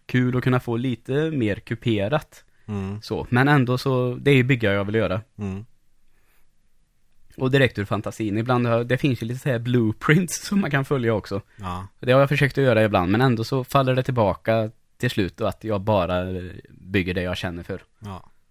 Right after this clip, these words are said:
Speaker 1: Man börjar att lägga ut lite bitar och så tar det form efterhand.
Speaker 2: Man låter kreativiteten bara flöda
Speaker 1: Ja.
Speaker 2: och komma.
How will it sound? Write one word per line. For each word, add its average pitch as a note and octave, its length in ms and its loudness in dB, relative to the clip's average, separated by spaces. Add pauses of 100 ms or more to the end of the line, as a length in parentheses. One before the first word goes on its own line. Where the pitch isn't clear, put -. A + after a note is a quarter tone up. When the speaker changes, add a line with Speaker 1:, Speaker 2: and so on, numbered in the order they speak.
(100)
Speaker 1:
Man D3+ 160 4
börjar C#3 300 6
att B2+ 80 2
lägga B2+ 220 2
ut G#2+ 240 -2
lite G#2+ 360 -4
bitar G2+ 380 -2
och F#2+ 100 -6
så G#2 280 -6 (360)
tar A#2+ 140 0
det A2+ 60 0
form G2 400 -4 (100)
efterhand. F#2 440 -6 (260)
Speaker 2:
Man A2+ 120 -6
låter A2 220 -4
kreativiteten G2+ 1160 -4
bara F#2+ 140 -4
flöda G2+ 640 -4
Speaker 1:
Ja. G2 240 2 (220)
Speaker 2:
och F#2 100 -16
komma. F#2 320 -6